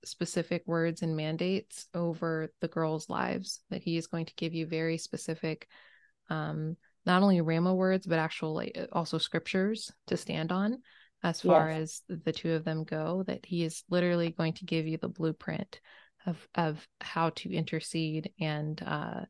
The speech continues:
Speaker 1: and stand in the gap for them. So, Lord, we just thank you for that. Uh, we also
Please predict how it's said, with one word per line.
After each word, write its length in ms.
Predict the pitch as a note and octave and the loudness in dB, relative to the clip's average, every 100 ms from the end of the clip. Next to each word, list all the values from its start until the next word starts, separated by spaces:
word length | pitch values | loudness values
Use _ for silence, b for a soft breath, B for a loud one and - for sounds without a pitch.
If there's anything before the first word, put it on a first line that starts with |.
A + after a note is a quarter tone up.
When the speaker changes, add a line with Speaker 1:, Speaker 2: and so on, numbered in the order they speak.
| - | -6
Speaker 1:
and 140 | D#3 | -6
stand 260 | - D#3+ D#3 | -2 0 0
in 80 | D3+ | -2
the 80 | |
gap 260 | - - - - | -4 -6 -6 -6
for 100 | - | -4
them. 240 | - - - B B B B B B _ | -4 -6 -10 B B B B B B _
So, 160 | - F#3+ | 2 6
Lord, 220 | G3 G3+ | 8 8
we 100 | G3+ | 8
just 160 | F#3+ | 6
thank 220 | F3+ E3 E3+ | 2 0 -2
you 60 | |
for 180 | - E3 | -2 0
that. 280 | D#3 E3+ G#3 F#3+ B B - | 2 2 0 -4 B B -4
Uh, 400 | F3+ E3+ D#3+ D#3+ | 0 0 0 0
we 140 | E3+ E3+ | 0 0
also 800 | F3+ E3+ - F3+ F3 E3+ E3+ | 0 0 -2 0 0 0 -2